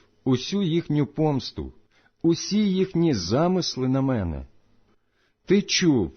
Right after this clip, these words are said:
о Господи, наругу їхню, усі їхні замисли на мене. Уста противників моїх, витівки їхні, цілоденно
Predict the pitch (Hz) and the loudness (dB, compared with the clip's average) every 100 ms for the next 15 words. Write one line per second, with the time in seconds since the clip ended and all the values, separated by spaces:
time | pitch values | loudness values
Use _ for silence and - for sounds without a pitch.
0 | _ _ - 175 147 135 131 - - 95 | _ _ 0 2 2 2 2 0 -4 -4
1 | 87 76 - _ - 117 127 135 180 165 | -2 -4 -8 _ -2 2 4 4 4 4
2 | 170 160 139 - 82 73 67 _ _ _ | 2 2 0 0 -6 -6 -10 _ _ _
3 | - 160 160 - 208 220 - 117 139 185 | 0 2 2 0 0 0 -2 -4 -2 -2
4 | - 180 131 113 165 185 175 - 156 156 | 2 2 2 0 0 0 -2 -2 -2 0
5 | 151 139 98 80 67 - _ _ _ _ | 0 0 0 -2 -6 -14 _ _ _ _
6 | _ - - - 139 - 170 151 147 147 | _ -20 -14 -4 -4 -2 -2 0 0 -2
7 | - 160 139 120 120 110 131 143 175 104 | 2 2 4 0 0 2 2 2 0 -2
8 | - - - - 98 98 175 - 113 76 | -6 -20 -20 -12 -4 4 4 4 -2 -4
9 | 107 131 185 175 - 85 69 - _ _ | -2 -2 -2 -4 -4 -4 -6 -12 _ _
10 | _ - 160 151 135 110 147 165 165 160 | _ -4 0 2 2 2 0 2 0 0
11 | 151 | -2